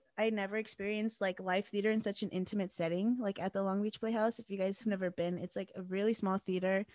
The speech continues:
but it was really interactive and cool. But still, I was not ready emotionally to see a play about that.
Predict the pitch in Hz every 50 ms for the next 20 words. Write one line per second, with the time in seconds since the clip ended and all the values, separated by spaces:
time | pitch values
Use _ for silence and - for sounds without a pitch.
0 | - - _ _ _ _ - 214 202 190 190 180 - - _ _ - 233 269 302
1 | 294 240 208 226 240 262 269 269 269 254 233 233 233 247 208 196 202 - - 254
2 | 226 214 190 180 - - 175 180 190 214 247 277 311 349 339 - _ _ _ _
3 | _ _ _ _ _ _ _ _ _ _ _ _ - 240 240 - - - 269 254
4 | 233 208 214 240 254 294 285 262 247 240 233 220 214 214 214 226 220 202 190 190
5 | 196 - - 214 202 196 190 185 - - 190 180 175 - - 196 185 180 175 -
6 | - 180 175 170 170 175 175 170 170 170 - 170 170 160 156 156 - -